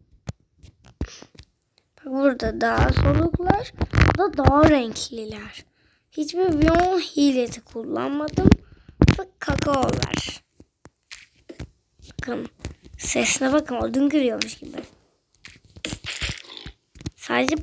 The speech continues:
biraz daha tok bir sesi var. Karpuzlar.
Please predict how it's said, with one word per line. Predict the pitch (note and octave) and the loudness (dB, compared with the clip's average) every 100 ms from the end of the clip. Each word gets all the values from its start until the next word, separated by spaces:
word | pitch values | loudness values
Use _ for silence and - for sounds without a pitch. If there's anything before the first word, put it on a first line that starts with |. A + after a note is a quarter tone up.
| - | 0
biraz | E4 C4+ A#3 A3+ | 4 4 2 -6
daha | A#3+ G#3+ | -8 -10
tok | - - B3 B3+ - - - | -12 -8 -2 -2 -4 -18 -20
bir | |
sesi | - - A3 - - | -16 -14 -12 -12 -12
var. | - - - _ _ _ _ | -14 -20 -20 _ _ _ _
Karpuzlar. | - C4 D4+ D4 E4 B3+ - _ | -4 -4 -4 2 4 4 -4 _